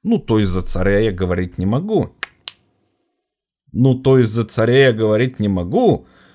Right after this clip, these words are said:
но за умных людей через его окружение немножечко да, но только как подумать. Снимут не через царя, так через прессу и компанию посредством неё.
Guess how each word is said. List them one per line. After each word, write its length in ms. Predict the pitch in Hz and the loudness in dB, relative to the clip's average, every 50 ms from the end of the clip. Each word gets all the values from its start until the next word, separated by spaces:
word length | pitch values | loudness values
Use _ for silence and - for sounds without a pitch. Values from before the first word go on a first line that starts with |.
| _ _ _ - | _ _ _ -2
но 160 | 90 98 101 | 0 0 2
за 140 | 92 104 107 | 2 2 4
умных 360 | 123 160 185 185 160 143 - | 4 4 4 2 2 0 0
людей 460 | 123 110 110 98 101 131 190 214 196 | 0 0 0 0 0 0 0 0 -2
через 320 | - - 143 120 110 95 | -4 -4 -2 -2 -2 -2
его 180 | 101 98 107 135 | -2 0 2 0
окружение 580 | 151 143 123 101 92 98 101 123 160 180 185 180 | 0 0 -2 -6 -4 -2 0 0 0 0 -2 -2
немножечко 580 | 170 165 151 143 156 190 196 - - - 269 | -2 0 0 0 0 -2 -4 -6 -6 -6 -4
да, 300 | 240 240 277 262 220 151 110 | -2 0 0 0 2 0 0
но 220 | 95 90 92 95 | 0 0 -2 -4
только 720 | 92 - _ - 262 285 269 254 - _ _ - 233 226 - _ _ _ _ | -6 -10 _ -6 -4 -4 -4 -8 -10 _ _ -2 -2 -2 -4 _ _ _ _
как 280 | - 156 165 165 - _ | -2 0 0 0 -2 _
подумать. 760 | _ 175 175 160 139 113 87 65 - - - - - - _ _ _ _ _ _ - - - - _ | _ -2 -2 -2 -2 -4 -4 -6 -8 -12 -16 -20 -20 -20 _ _ _ _ _ _ -20 -20 -20 -20 _
Снимут 520 | - - - - 262 285 277 269 254 262 - | -18 -14 -6 -2 0 0 2 0 0 0 -2
не 120 | 240 220 | -2 -2
через 280 | - - 233 220 220 220 | 0 -2 -2 -2 -2 -4
царя, 380 | - - 220 226 226 240 240 | -4 0 0 2 4 2 2
так 220 | 220 - 208 190 - | 2 -2 -6 -6 -4
через 300 | - 208 175 170 165 - | -4 -2 -2 -2 -4 -6
прессу 500 | - 190 185 175 165 - - - 196 175 | -2 2 2 2 2 0 -4 -2 -2 -2
и 80 | 151 | 0
компанию 520 | - 156 139 123 - 160 185 202 196 196 185 | 0 0 -2 0 2 2 2 2 2 0 0
посредством 680 | - 170 151 - 165 165 165 156 - - 156 147 147 147 | -2 -4 -4 -2 -2 -2 -2 -2 -4 -6 -4 -2 -2 -2
неё. 380 | 143 143 143 143 143 143 139 | -2 -2 -2 -2 -2 -4 -4